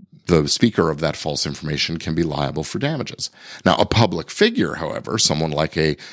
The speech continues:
politician or, uh, uh, a celebrity of some sort, they have to prove that the statement was made with actual malice. That means proving that the publisher of the false statement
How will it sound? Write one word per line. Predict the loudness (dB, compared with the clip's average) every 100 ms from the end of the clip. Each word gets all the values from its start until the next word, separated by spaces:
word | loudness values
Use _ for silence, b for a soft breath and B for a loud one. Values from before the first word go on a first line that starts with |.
| B B
politician | 2 2 2 2 2 2 0 0 0 -4 -6
or, | -10 -10 -10 -10 -10
uh, | -10 -10 -12 -16 _ -2
uh, | 0 0 -4 -12 -6
a | 2
celebrity | 4 4 2 4 4 2
of | 0
some | -2 -2 0
sort, | 2 0 -2 B B B
they | 2 4
have | 4 2
to | -2
prove | -2 2 2 2
that | -2 -2
the | 0 -2
statement | 2 0 0
was | -4
made | -2 0
with | 0 -2
actual | -2 -4 -4 -4 -4
malice. | -4 -4 -4 -6 -4 -6 -6 B B B
That | 2 4
means | 4 2 2
proving | 2 2 4 -2
that | -6
the | -10
publisher | -2 0 2 0 -2
of | -2 -4
the | -6
false | -2 2 2
statement | 2 0 0 -4 -6